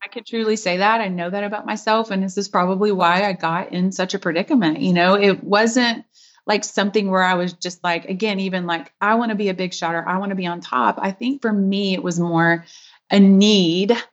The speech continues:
that was there and someone asking me to come. And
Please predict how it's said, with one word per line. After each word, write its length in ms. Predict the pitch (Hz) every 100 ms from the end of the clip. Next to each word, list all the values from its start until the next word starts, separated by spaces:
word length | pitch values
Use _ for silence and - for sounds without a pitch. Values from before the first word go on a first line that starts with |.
| _ _ _ -
that 160 | 190 196
was 220 | 208 185
there 460 | 165 156 165 196 -
and 120 | 175
someone 580 | - 185 190 214 214 - _ _ 170
asking 440 | 170 190 214 202
me 140 | 190
to 80 | 196
come. 600 | 208 - 165 170 220 226 _ _ _ -
And 380 | 208 202 202